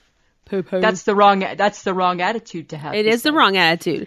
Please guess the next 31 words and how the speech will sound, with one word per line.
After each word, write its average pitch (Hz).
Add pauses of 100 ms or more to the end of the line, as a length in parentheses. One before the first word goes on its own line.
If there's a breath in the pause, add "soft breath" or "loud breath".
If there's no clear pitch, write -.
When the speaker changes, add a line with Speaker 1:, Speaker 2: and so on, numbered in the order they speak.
(140)
Speaker 2:
He 208
Speaker 1:
'Cause 214
Speaker 2:
said, 240
Speaker 1:
what 294
if 320
you 277
won 233
that 254
six -
million 185
dollars? 160
Speaker 2:
Right? 220
And 226
then, 214
"Oh, 233
that's 190
not 196
enough 185
for 233
you? 262
Six -
million 214
wasn't 190
quite 202
enough?" 214
Speaker 1:
<laughs> -
Speaker 2:
Right? 247 (480 loud breath)
And 196
I'm 202
like, 185
"Well, 214